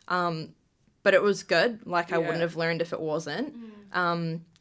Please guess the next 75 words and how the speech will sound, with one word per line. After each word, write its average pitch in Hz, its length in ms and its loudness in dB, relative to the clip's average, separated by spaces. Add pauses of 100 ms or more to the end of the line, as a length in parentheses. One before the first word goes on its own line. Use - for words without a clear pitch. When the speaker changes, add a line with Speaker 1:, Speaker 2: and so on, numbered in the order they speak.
Speaker 1:
but 190 100 4
even 190 260 2
now, 175 220 4
like, 160 280 2
I 165 60 0
have 180 160 -2
a 170 60 -4
similar 170 320 -2
thing 165 240 -4
where 165 140 0
I 160 100 -2
struggle 170 540 -2
to 170 120 -10
find, 170 500 -2 (300)
like, 151 140 0
I 185 60 0
teach 240 320 -4
a 185 60 0
lot, 147 380 -2 (460)
which, 175 240 -2
so 202 100 2
I 180 80 4
talk 202 300 -2
Speaker 2:
But 202 100 -2
Speaker 1:
about 175 140 6
and 165 80 2
Speaker 2:
it's, - 80 -4
Speaker 1:
think 208 160 2
Speaker 2:
it's - 40 4
Speaker 1:
about 185 200 4
the 180 60 -4
Speaker 2:
different 220 340 2
Speaker 1:
structures. 170 360 -2
Speaker 2:
when 180 80 -4
you 175 260 -8 (460)
Speaker 1:
Yeah, 247 200 6
Speaker 2:
teach, - 80 2
Speaker 1:
it's 226 160 0
Speaker 2:
I 269 40 4
Speaker 1:
different 262 280 4
when 277 100 0
you 254 100 2
Speaker 2:
reckon. 226 100 -4
Speaker 1:
teach, - 200 -4
and 220 80 0
it's 170 120 -4
also 208 260 -2
from 202 180 -6
a 185 80 -2
basic 175 480 -2
beginner 175 280 -2
level, 180 280 0
so 185 140 -2
it - 40 -2
Speaker 2:
Mm. - 40 -6
Speaker 1:
doesn't 180 240 -2
give 185 140 -2
me 185 100 -4
an 165 60 -2
opportunity 180 520 -4
to 175 80 -10
just 165 140 -8
be 170 80 -2
like, 156 180 -2 (280)
blah, 202 120 -2
blah, 262 120 -2
blah, 247 120 -2
blah, 233 100 0
blah, 214 120 -4
blah, 202 160 -2
blah, 185 180 0
blah, 175 200 0
blah. - 60 -8
Speaker 2:
Yeah. - 140 -6 (160)
Speaker 1:
Um, 175 380 -2